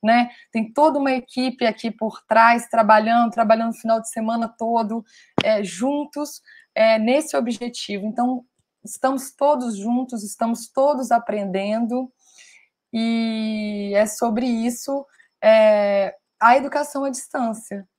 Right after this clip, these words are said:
né? É, é uma, existe uma mediação tecnológica, mas existe sempre,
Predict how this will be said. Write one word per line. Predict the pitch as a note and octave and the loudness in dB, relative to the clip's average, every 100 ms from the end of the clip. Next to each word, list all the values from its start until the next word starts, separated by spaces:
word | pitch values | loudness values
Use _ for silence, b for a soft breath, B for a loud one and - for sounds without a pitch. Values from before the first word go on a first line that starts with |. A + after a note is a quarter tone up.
| _ | _
né? | A3 B3 A#3+ b b b - | -2 -2 -6 b b b 2
É, | A3 A3 G#3+ G#3+ A3 | 6 8 6 6 4
é | |
uma, | B3 B3 | 4 0
existe | G#3+ A3+ G#3+ C4+ - | -4 -4 -4 -4 -4
uma | C4+ | -2
mediação | B3 A3+ A#3+ A3 - A3 | -2 0 0 0 -2 -4
tecnológica, | A3 G3+ G#3 G3+ G3 G3+ - B3 | 0 -2 -2 -2 -2 -4 -6 -2
mas | A#3+ | -2
existe | A#3 G#3+ A3+ A3+ A#3 | -2 -4 -6 -8 -12
sempre, | - - C#4+ D#4+ D#4+ D#4+ E4 | -14 -6 -4 -4 -4 -4 -4